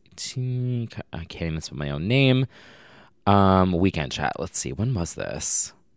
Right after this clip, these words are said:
September? September twenty-seventh. So, yeah, it has been a while. There's <laughs> been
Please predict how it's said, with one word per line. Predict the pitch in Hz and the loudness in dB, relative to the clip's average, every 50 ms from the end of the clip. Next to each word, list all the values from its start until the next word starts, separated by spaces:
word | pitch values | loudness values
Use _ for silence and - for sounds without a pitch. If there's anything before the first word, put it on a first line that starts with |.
| _ - - | _ -12 -8
September? | - - 113 - - - - 82 82 82 92 98 110 127 165 185 170 156 117 - _ _ _ _ _ _ _ _ _ _ _ _ _ _ _ _ _ | -4 -4 -4 -4 -2 -2 -2 0 2 4 6 6 8 6 6 4 0 -4 -10 -16 _ _ _ _ _ _ _ _ _ _ _ _ _ _ _ _ _
September | - - - 101 - - 110 104 110 | -4 -2 -2 2 4 4 6 6 6
twenty-seventh. | 113 - 117 110 104 98 - 95 82 - 65 65 76 - - - - - | 4 4 4 4 4 4 4 2 2 2 0 -4 -4 -8 -12 -16 -10 -4
So, | - - - 104 101 95 95 95 95 95 95 - | -2 2 4 6 8 8 10 10 10 8 8 6
yeah, | - 82 90 90 82 76 | 4 2 2 4 4 4
it | 55 85 82 | 2 0 -2
has | 95 98 - | -2 -4 -2
been | - 107 110 | -2 -2 0
a | 117 | 2
while. | 107 90 85 80 80 85 90 | 2 4 4 4 4 4 2
There's | 85 85 82 82 - - | 2 0 -2 -2 -4 -4
<laughs> | |
been | - - - 95 107 117 95 92 92 90 | -4 -2 0 0 2 0 0 0 -2 -4